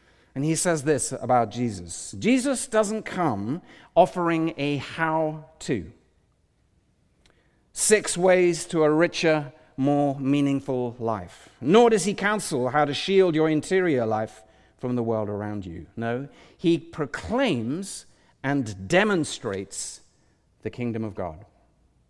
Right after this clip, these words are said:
That's what Jesus came to do. For the Christian, then, the problem of flourishing life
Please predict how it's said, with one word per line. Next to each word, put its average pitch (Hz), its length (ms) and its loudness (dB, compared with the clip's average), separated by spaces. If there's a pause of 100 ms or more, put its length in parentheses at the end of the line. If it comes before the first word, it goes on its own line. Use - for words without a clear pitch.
(120)
That's 135 260 -4
what 147 140 -2
Jesus 123 380 -8
came 95 260 -12 (800)
to 110 100 -12
do. 95 280 -8 (1120)
For 185 80 4
the 196 100 6
Christian, 226 460 4
then, 156 260 2
the 170 80 2
problem 247 720 2
of 156 200 0
flourishing 196 720 -2
life 160 540 -2